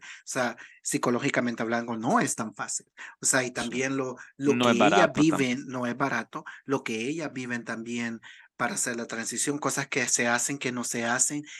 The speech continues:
Speaker 1: y el estigma porque siempre la van a poner como un objeto sexual, sexual a, a las mujeres trans. So,
Speaker 2: Ajá.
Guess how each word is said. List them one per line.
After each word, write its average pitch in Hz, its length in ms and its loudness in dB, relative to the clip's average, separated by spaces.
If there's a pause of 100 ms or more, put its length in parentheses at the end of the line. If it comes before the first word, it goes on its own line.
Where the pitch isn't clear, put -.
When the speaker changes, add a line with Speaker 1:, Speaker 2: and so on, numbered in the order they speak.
(160)
Speaker 1:
y 190 160 0
el 220 100 4
estigma 226 500 0
porque 208 220 -2
siempre 185 340 0
la 180 80 2
van 165 160 -2
a 175 80 -4
poner 156 260 -4
como 156 260 0
un 143 140 2
objeto 151 280 -4
sexual, 143 640 0 (340)
sexual 143 520 2
a, 139 160 4
a 123 40 -2
las 123 120 2
mujeres 131 340 -4
trans. 147 400 -4 (340)
So, 131 420 2
Speaker 2:
Ajá. 95 40 -8